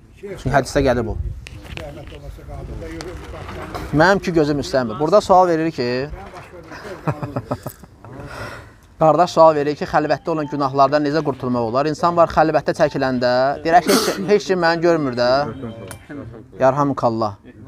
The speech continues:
Günah eləyir. Deyir, "Onsa görən yoxdur, kimdən utanacaq, kim həya, kimə həya eləyəcək?" Deyir ki, "Bu təhlükəlidir." Çünki xəlvətdə olan günahlar əməlləri puç eləyir.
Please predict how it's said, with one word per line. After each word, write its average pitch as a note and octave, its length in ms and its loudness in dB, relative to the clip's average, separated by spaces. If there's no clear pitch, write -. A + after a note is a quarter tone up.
Günah D#3 320 4
eləyir. A#2 340 -2
Deyir, D#3 160 -2
"Onsa D#3+ 140 -2
görən D#3+ 340 2
yoxdur, - 240 -2
kimdən E3+ 320 0
utanacaq, C#3 400 2
kim C#3+ 100 -4
həya, D3+ 220 4
kimə C#3+ 320 -2
həya E3 220 6
eləyəcək?" G2+ 360 -6
Deyir F3 200 0
ki, F3 120 -4
"Bu F3 60 -2
təhlükəlidir." C#3 760 2
Çünki F#3 160 0
xəlvətdə F3+ 400 4
olan G3 180 2
günahlar E3 480 4
əməlləri D#3+ 320 4
puç - 300 -10
eləyir. - 320 -10